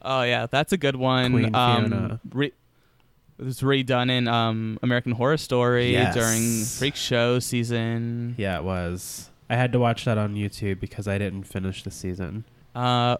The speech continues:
Speaker 1: Rue, you have to watch
Speaker 2: <laughs>
Speaker 1: every season of American Horror Story, no matter how shitty it is.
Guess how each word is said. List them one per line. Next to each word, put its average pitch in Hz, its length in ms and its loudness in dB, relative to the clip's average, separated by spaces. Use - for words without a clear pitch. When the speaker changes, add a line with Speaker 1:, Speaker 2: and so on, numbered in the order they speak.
Speaker 1:
Rue, 127 680 2
you 123 200 2
have 135 200 0
to 147 100 -4
watch 127 460 0
Speaker 2:
<laughs> 143 80 -4
Speaker 1:
every 143 320 2
season 139 760 2
of 123 340 0
American 120 320 0
Horror 143 220 2
Story, 120 440 2
no 113 80 2
matter 110 280 4
how 107 300 2
shitty 151 460 0
it 127 80 2
is. 117 680 2